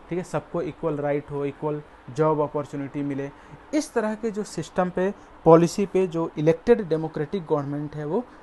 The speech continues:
वर्क करती है। The Constitution of Democratic India renders fundamental right, रे-, ठीक है ना, क्या करती है, जो कॉन्स्टिट्यूशन है इंडिया का वो क्या करता है, इंडियन सिटीजन को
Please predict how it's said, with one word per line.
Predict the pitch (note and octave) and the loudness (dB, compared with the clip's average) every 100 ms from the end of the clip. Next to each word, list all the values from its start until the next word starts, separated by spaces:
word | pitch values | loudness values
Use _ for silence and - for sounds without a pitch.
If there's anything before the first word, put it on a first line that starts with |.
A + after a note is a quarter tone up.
| - C3 | -16 0
वर्क | D3+ C#3+ - | 0 0 -4
करती | A#2+ - A#2 | -8 -8 -10
है। | A2 A#2 - - - - - - - - - - D#3 | -10 -14 -20 -20 -20 -20 -20 -20 -20 -20 -20 -8 -2
The | F#3 - | -2 0
Constitution | A#3+ - C#4 - A#3+ - B3 - | -2 -2 -8 -4 -6 -4 -6 -2
of | G3 F#3+ - | -2 -2 -6
Democratic | F3+ F#3 - F3 G#3 A3+ - | -6 -6 -6 -6 -6 -10 -6
India | F3 F#3 D#3 C#3+ F3+ - - - - - - - | -6 0 0 0 -4 -14 -20 -20 -20 -20 -18 -2
renders | D#3+ G#3 F3+ D#3 D3+ - - | 2 4 4 4 2 -12 -8
fundamental | E3 E3 E3 E3+ F3+ G3+ F3+ | -6 0 0 0 -2 -2 2
right, | C#3+ B2+ B2+ - - | 2 0 -4 -14 -6
रे-, | D3+ - - | -6 -6 -8
ठीक | D#3+ | -2
है | G#3 | -2
ना, | B3+ - - - | -2 -10 -8 0
क्या | E3+ | 2
करती | F#3 E3 G3 | 2 0 -2
है, | |
जो | E3 D#3 | -2 -4
कॉन्स्टिट्यूशन | F3 D3+ D#3+ E3 D#3+ A#3 G#3+ | -4 -6 -8 -6 -2 0 2
है | F3 F#3+ - - - | 2 0 -2 -14 -6
इंडिया | D3+ D#3+ F3 | 0 2 4
का | F#3+ | 2
वो | F3 D#3+ | 0 -2
क्या | F3 | -4
करता | F3 F3+ F#3 | -4 -4 -2
है, | F3+ A3 - - - D#3+ | -2 -2 -6 -20 -14 -6
इंडियन | D3 F#3+ | 0 0
सिटीजन | G3 E3+ E3+ G3 | 0 -6 -6 -4
को | G3+ | 0